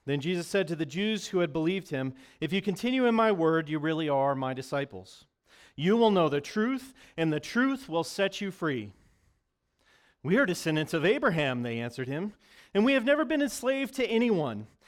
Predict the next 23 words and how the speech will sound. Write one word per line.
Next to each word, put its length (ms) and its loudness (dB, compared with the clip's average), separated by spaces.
How 200 2
can 220 0
you 100 2
say 640 -4
you 200 -4
will 160 -4
become 600 -10
free?" 640 -14
Jesus 380 -8
responded, 640 -6
"Truly 360 0
I 80 0
tell 260 2
you, 220 4
everyone 380 4
who 120 2
commits 400 -2
sin 360 2
is 140 2
a 80 0
slave 560 2
of 160 2
sin. 440 -6